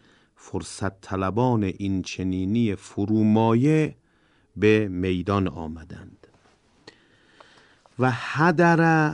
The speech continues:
فنیق المبتلین، شجاعان از گروه باطل به صدا در آمدند. حدر، حدر به معنای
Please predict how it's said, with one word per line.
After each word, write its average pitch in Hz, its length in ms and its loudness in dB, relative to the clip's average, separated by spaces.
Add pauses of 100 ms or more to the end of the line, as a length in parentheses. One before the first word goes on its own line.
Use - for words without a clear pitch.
فنیق 156 1000 4
المبتلین، 104 1500 2 (1600)
شجاعان 110 840 0
از 110 300 -2
گروه 95 800 -2 (200)
باطل 104 1000 0 (800)
به 90 160 -6
صدا 107 580 0
در 87 220 -10
آمدند. 85 720 -14
حدر، 113 800 -2 (640)
حدر 131 640 0 (760)
به 104 120 0
معنای 139 880 0